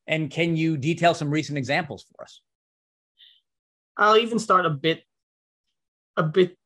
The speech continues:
Speaker 2: before that.
Speaker 1: Oh,
Speaker 2: Who
Speaker 1: sure.
Speaker 2: are insiders? Well, I think it's important to say that in, that insiders are people that are authorized,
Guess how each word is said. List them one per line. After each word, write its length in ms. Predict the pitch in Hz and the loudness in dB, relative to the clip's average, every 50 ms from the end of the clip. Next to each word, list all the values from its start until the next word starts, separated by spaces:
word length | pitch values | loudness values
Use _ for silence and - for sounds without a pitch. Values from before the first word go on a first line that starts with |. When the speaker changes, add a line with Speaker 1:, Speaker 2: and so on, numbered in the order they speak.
| _ - | _ -4
Speaker 2:
before 420 | 165 165 151 - - 170 151 139 | -2 -2 0 2 2 4 4 2
that. 200 | 131 113 113 - - _ _ _ _ - | 0 -4 -10 -12 -14 _ _ _ _ -2
Speaker 1:
Oh, 80 | 170 156 | 0 2
Speaker 2:
Who 100 | - 214 | 4 6
Speaker 1:
sure. 140 | 233 233 247 | 6 6 4
Speaker 2:
are 100 | - 196 | 4 2
insiders? 840 | 180 175 160 - 185 180 170 156 131 117 113 113 110 113 - - _ - - | 0 0 0 0 0 0 2 0 0 -2 -4 -6 -6 -10 -14 -20 _ -4 0
Well, 180 | 202 208 208 | 2 2 4
I 120 | 196 190 185 | 4 2 2
think 200 | - 220 185 214 | 2 0 0 0
it's 100 | 196 - | 0 -2
important 320 | 170 - 185 180 170 151 | 0 2 2 0 0 -2
to 60 | - 147 | -4 -6
say 280 | - - 147 139 139 | -4 -2 0 0 0
that 240 | 131 123 120 120 - - - | 0 0 -2 -4 -4 -6 -6
in, 160 | 143 143 139 - - - - 165 139 | -4 -4 -4 -4 -6 -8 -6 -6 -4
that 160 | 127 127 131 | -2 -2 -2
insiders 600 | 131 123 139 139 - 170 196 202 208 196 175 156 | -2 -2 -2 -2 -2 -2 0 0 0 0 0 -2
are 80 | 135 131 | -4 -4
people 380 | - - 156 156 - 160 156 | -4 -4 -4 0 0 0 0
that 120 | 139 135 127 | 2 2 2
are 160 | 127 123 - - | 0 0 -2 -2
authorized, 920 | 147 165 175 - 185 170 156 147 143 147 143 139 143 143 147 - - _ | -2 -2 -2 -2 -2 0 2 2 2 2 0 -2 -6 -8 -10 -12 -18 _